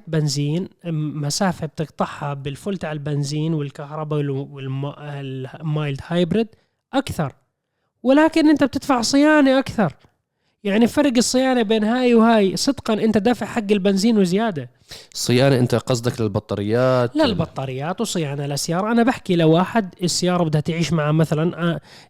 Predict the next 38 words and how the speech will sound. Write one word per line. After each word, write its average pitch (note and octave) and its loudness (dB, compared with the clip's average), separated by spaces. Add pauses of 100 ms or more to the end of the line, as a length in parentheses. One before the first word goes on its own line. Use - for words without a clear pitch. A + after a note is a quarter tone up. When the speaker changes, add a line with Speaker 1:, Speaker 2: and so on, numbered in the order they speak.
Speaker 1:
إنه F3 0
أنت F3 -2
طلعت D#3 -2
سيارة D3+ 0
وكالة C#3 2
زيرو، E3 -2 (480)
بدها A#3+ -2
تعيش G#3+ -6
معك F#3 -2
خمس D3 -2
سنين A#2+ -2
السيارة. A#2 -10 (880)
Speaker 2:
نعم. C#3 0
Speaker 1:
كعمر. B2+ -6 (360)
Speaker 2:
أنت - -
Speaker 1:
يعني C#3+ 0
مش F3+ 0
بحكي E3+ 0
إنه D#3+ 2
واحد D#3 0
Speaker 2:
مم. C3 -4
Speaker 1:
استخدم D3+ -4
السيارة D3+ 0
سنة، E3 2 (360)
"أوه، G3+ 4
ما F#3+ 2
خربت C#3 -6
السيارة، C3+ -4
بعتها". C#3 -6
طب - -14
ما C3+ -4
أنت D3+ -6
Speaker 2:
مم. - -8
Speaker 1:
خسران A3+ -6
فيها D#3 -2
لما B2+ -6
تيجي C3+ -4
تبيعها، - -6